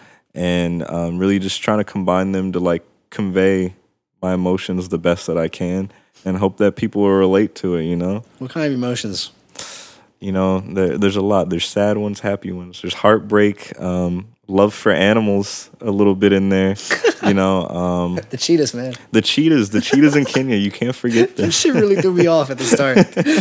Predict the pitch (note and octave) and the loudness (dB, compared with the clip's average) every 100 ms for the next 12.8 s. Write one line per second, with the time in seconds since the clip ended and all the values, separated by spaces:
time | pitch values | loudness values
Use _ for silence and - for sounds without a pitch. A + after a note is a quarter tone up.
0 | C4+ F#3+ - - B2+ A#2 A2 - - - | 0 -4 -4 -4 -4 -4 -6 -12 -20 -12
1 | B2+ A2 G#2+ G2 G2+ G2+ - G#2+ G2+ G#2 | 0 4 4 4 2 0 2 2 2 0
2 | - G#2+ G#2 G2+ G#2+ - - - A#2 C3+ | 0 2 2 2 -2 -12 -12 -4 0 2
3 | B2+ B2+ B2+ A#2+ - - A#2+ A#2+ - A2 | 4 6 4 2 0 0 2 0 -4 -6
4 | - G#2+ A2 - G2 - G2+ F#2+ - - | 0 0 0 -2 -4 0 4 4 0 -4
5 | F#2+ F2 - - A2 G#2 - A2+ A2+ A2 | -2 -2 -6 -10 -2 -2 2 0 2 2
6 | G#2+ G#2+ G#2 G2+ - _ _ _ _ - | 4 4 4 2 -4 _ _ _ _ -4
7 | F#2+ F#2+ F#2 F#2+ F#2+ - _ _ _ _ | 0 2 2 -2 -8 -16 _ _ _ _
8 | A2+ G2 G2+ G#2+ G2+ F#2+ F#2 G2 F#2 G2+ | -6 0 2 2 2 0 2 0 0 0
9 | G#2+ - G#2 G2+ G#2+ G#2 F#2+ F2+ G2 G2 | -2 0 0 2 2 0 -2 -2 4 6
10 | G#2 G#2+ G#2 A2+ A#2 A2 G2+ G#2+ G#2+ G#2 | 8 6 4 4 6 6 8 6 6 4
11 | A#2 A#2 G#2+ G#2 _ _ _ _ F#2 F#2+ | 4 6 4 0 _ _ _ _ 2 4
12 | F#2 F#2+ - _ _ - F#2 | 4 0 -4 _ _ 0 4